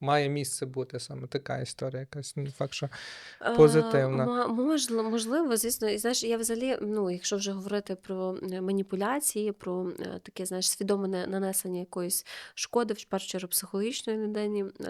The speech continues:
Speaker 2: людині.
Speaker 1: Ну,
Speaker 2: Е,
Speaker 1: шкоди прям.
Speaker 2: Ну,
Speaker 1: Прям
Speaker 2: дивись, е,
Speaker 1: шкоди.
Speaker 2: є інколи так, коли, наприклад, е, цей флірт, це, м, ем, симпатія,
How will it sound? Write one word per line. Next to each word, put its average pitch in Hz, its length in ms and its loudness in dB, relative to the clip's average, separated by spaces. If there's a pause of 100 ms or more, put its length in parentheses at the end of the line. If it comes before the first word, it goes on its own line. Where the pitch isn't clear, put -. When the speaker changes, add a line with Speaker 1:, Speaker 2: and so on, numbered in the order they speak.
(100)
Speaker 2:
людині. 190 420 -2 (680)
Speaker 1:
Ну, 180 280 2
Speaker 2:
Е, 208 280 -2
Speaker 1:
шкоди 196 560 -2
прям. 139 460 -8 (440)
Speaker 2:
Ну, 208 800 4
Speaker 1:
Прям - 60 -4
Speaker 2:
дивись, 180 360 0
е, - 120 -2
Speaker 1:
шкоди. - 120 0
Speaker 2:
є 220 320 2
інколи 214 420 -2
так, 208 300 -2
коли, 208 300 -2
наприклад, 202 420 -6 (100)
е, 185 280 -6
цей 202 140 -2
флірт, 233 360 -4
це, - 160 -4
м, 190 360 -4
ем, 185 880 -8
симпатія, 226 640 -4